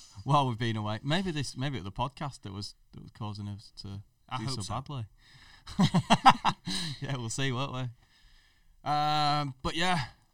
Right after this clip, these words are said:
Speaker 1: um, do you wanna, should we start with Leeds though, uh, rather than
Speaker 2: If
Speaker 1: me
Speaker 2: we
Speaker 1: going
Speaker 2: must.
Speaker 1: straight in and about Huddersfield and,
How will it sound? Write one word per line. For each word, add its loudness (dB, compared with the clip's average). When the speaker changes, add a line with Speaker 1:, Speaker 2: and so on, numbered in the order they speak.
Speaker 1:
um, -4
do 0
you 4
wanna, 0
should -6
we -2
start 2
with -6
Leeds -4
though, -6
uh, -4
rather -8
than -8
Speaker 2:
If -8
Speaker 1:
me -4
Speaker 2:
we -4
Speaker 1:
going -2
Speaker 2:
must. 0
Speaker 1:
straight -6
in -6
and -8
about -8
Huddersfield -10
and, -12